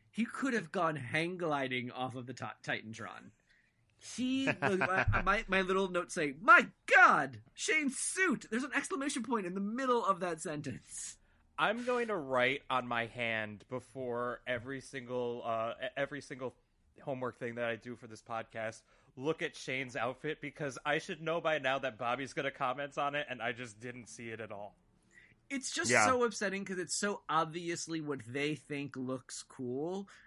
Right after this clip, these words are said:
Speaker 1: and it's so not that it's hilarious to me 'cause he's definitely really trying.
Speaker 2: Was this one, like, a tan suit with a black shirt?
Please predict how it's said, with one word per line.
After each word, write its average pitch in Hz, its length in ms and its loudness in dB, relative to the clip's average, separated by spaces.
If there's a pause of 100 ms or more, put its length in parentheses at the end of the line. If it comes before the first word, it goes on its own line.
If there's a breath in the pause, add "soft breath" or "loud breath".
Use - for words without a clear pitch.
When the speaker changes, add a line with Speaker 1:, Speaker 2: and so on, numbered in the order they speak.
(140 soft breath)
Speaker 1:
and 175 160 4
it's 175 180 0
so 196 680 4
not 156 600 -2
that 185 100 2
it's - 220 -6 (160)
hilarious 180 600 2
to - 60 -6
me 180 120 -6
'cause 165 180 -8
he's 156 180 -6
definitely 143 760 -4
really 127 420 -4
trying. 95 560 -8 (1700 soft breath)
Speaker 2:
Was 151 160 6
this 214 180 2
one, 247 220 10
like, 208 180 10
a 151 80 10
tan 147 420 6
suit 143 300 2
with 110 140 0
a 110 40 2
black 107 380 4
shirt? 110 420 -2